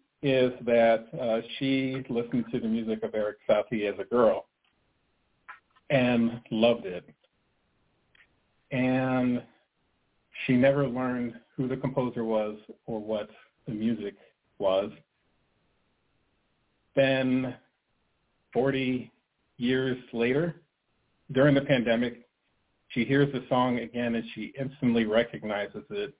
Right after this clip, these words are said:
And it moves her so much that through the pandemic, she learns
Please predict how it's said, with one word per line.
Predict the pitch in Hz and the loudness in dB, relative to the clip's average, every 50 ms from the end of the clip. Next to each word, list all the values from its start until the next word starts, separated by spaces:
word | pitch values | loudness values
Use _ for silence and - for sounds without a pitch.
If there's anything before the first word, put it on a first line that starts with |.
| _ _ _ _ _ _ _ _ _ _ _ _ _ _ _ _ _ _ _ _ _ _ _ _ _ _ _ _ - | _ _ _ _ _ _ _ _ _ _ _ _ _ _ _ _ _ _ _ _ _ _ _ _ _ _ _ _ 0
And | 143 135 127 123 123 120 120 120 120 - - - | 2 2 4 4 4 4 4 4 2 0 -4 -4
it | - 135 123 110 | -2 -2 0 2
moves | 123 139 151 151 143 - | 4 4 4 4 2 0
her | 143 127 127 - - | -2 -4 -4 -2 0
so | 165 165 | 0 2
much | 160 151 135 120 123 - - - - - - _ - | 4 4 2 2 0 -2 -6 -18 -20 -20 -20 _ -6
that | 139 123 117 113 - | -2 0 0 0 0
through | - 135 135 | -2 -4 -2
the | 131 131 | -2 -2
pandemic, | 123 - - 123 117 110 113 110 113 113 110 - - | -4 -4 -4 -4 -2 -2 -2 -2 -2 -2 -4 -6 -8
she | 123 110 107 110 | -8 -8 -4 -4
learns | 120 120 123 123 | -4 -2 -2 -4